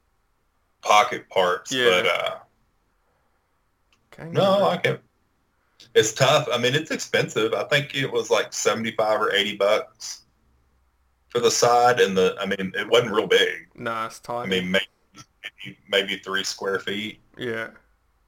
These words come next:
Speaker 1: Four max.
Speaker 2: Have you, have you used Shell Cordovan?
Speaker 1: I've never, I've never used any Shell. Um,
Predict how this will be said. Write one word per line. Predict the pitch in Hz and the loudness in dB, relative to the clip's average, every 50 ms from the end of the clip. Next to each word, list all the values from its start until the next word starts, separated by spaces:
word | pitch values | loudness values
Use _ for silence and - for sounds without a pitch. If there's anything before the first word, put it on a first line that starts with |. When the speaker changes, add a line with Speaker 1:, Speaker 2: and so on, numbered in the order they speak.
| _ _ _ _ _ _ _ _ | _ _ _ _ _ _ _ _
Speaker 1:
Four | - 107 101 104 107 110 101 | -4 -2 0 2 2 2 4
max. | 101 98 98 104 107 110 - - - - - - _ _ _ _ _ _ - - _ - - | 4 4 4 4 2 0 -2 -6 -12 -14 -16 -16 _ _ _ _ _ _ -20 -20 _ -8 -6
Speaker 2:
Have | - 156 | -6 -4
you, | 190 208 226 214 175 - | -4 -6 -6 -8 -6 -6
have | 160 143 | -6 -8
you | 180 196 | -8 -8
used | 196 196 180 147 - | -8 -8 -8 -8 -6
Shell | - 147 147 139 | -4 -4 -4 -4
Cordovan? | 143 - 131 135 143 139 165 185 220 294 320 _ _ - - _ _ _ _ _ _ _ _ _ - _ _ _ _ _ _ _ _ _ _ _ _ _ _ _ _ _ - | -4 -8 -8 -8 -6 -6 -6 -8 -8 -10 -14 _ _ -20 -20 _ _ _ _ _ _ _ _ _ -20 _ _ _ _ _ _ _ _ _ _ _ _ _ _ _ _ _ 2
Speaker 1:
I've | 151 175 190 | 2 4 4
never, | 190 170 160 156 147 - | 4 4 4 2 2 2
I've | 143 139 | 0 0
never | 139 156 156 156 - | 0 0 0 -2 -6
used | 135 135 131 117 - | -6 -6 -6 -6 -8
any | 123 120 110 | -8 -8 -6
Shell. | - - - 104 101 101 101 101 101 101 101 - - | -6 -4 0 2 2 4 4 2 2 -2 -4 -6 -4
Um, | 101 92 92 90 87 - 87 - | -2 -2 -2 -2 -4 -6 -12 -20